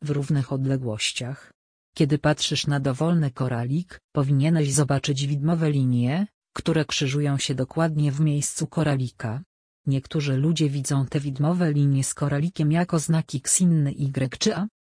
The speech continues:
Kształt nie jest tak bardzo istotny jak to, że linie powinny idealnie zbiegać się w miejscu koralika.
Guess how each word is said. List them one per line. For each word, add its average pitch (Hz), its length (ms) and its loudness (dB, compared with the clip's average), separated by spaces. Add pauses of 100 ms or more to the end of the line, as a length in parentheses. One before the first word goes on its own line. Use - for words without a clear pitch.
(160)
Kształt - 420 -4
nie 180 220 4
jest - 320 -2
tak 135 200 0
bardzo 143 400 2
istotny 170 500 0
jak 147 180 -2
to, 135 280 -4 (240)
że 151 220 0
linie 170 300 2
powinny 160 480 4
idealnie 147 680 0
zbiegać 151 460 0
się 131 240 0
w 135 80 -2
miejscu 147 460 -2
koralika. 135 760 -2